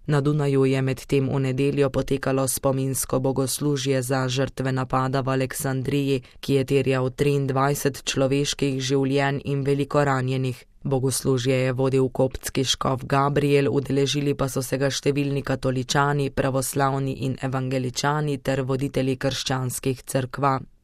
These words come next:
Dunajski nadškof kardinal Kristof Schönborn je medtem za katoliško tiskovno agencijo SIR dejal, da so kopti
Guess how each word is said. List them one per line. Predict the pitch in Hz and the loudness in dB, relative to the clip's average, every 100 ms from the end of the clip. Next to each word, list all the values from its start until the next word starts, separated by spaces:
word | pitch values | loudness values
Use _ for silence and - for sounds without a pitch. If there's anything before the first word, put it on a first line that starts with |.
| - - - - | -20 -20 -20 -10
Dunajski | 135 135 131 131 - 135 | -2 0 0 -2 -2 -2
nadškof | 135 135 - 139 135 | 0 -2 0 0 0
kardinal | - 139 139 135 135 131 | 0 0 2 0 0 0
Kristof | 147 135 131 - 131 | 0 0 -2 -2 -2
Schönborn | - - 143 143 139 143 143 | -2 2 4 4 4 4 4
je | 139 | 0
medtem | 135 135 - - 135 | -2 -4 -4 -2 -2
za | 131 135 | 0 -2
katoliško | 131 135 135 131 127 - | -2 -2 0 2 0 0
tiskovno | 131 135 - 135 135 135 | -2 -2 -2 0 0 0
agencijo | 131 131 135 127 - 135 | -2 0 -2 -2 -2 -2
SIR | 131 - 135 | -2 0 0
dejal, | 135 131 135 143 147 | 0 0 4 4 4
da | 139 | 0
so | 131 - 135 | -2 0 -2
kopti | - 147 143 - 147 | 2 2 2 0 0